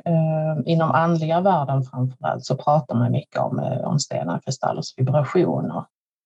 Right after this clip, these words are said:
Hur de här vibrationerna påverkar oss, både människor, djur, ja, allt som lever egentligen.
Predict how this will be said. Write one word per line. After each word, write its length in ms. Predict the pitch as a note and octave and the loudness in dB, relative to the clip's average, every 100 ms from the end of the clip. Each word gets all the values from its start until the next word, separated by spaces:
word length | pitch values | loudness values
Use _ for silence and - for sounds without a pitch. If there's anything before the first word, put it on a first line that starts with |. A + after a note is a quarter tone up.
| _ - | _ 4
Hur 280 | E3 D#3+ E3 | 6 8 6
de 120 | D#3+ | 4
här 200 | D#3+ D#3 | 4 4
vibrationerna 920 | D#3+ D#3+ E3 - F#3+ E3+ E3 D#3 D3+ | 2 2 0 2 2 2 2 2 0
påverkar 920 | C3 E3+ F3 F3 E3+ E3+ - F3 E3+ | 0 2 2 2 2 -2 -4 -2 -2
oss, 340 | - C#3+ - - | 0 -2 -2 -2
både 200 | - D3+ | 0 2
människor, 600 | D3+ D#3 D#3+ D3+ C#3 D3+ | 4 2 2 0 -2 -4
djur, 360 | D3+ C3+ F2+ - | -2 0 0 0
ja, 100 | - | 2
allt 280 | E3+ D3+ | 2 0
som 180 | - D#3+ | -2 0
lever 460 | E3 C#3+ C3 D#3 E3+ | 2 4 4 4 2
egentligen. 720 | D#3+ - - - - - | 0 -2 -8 -16 -10 -4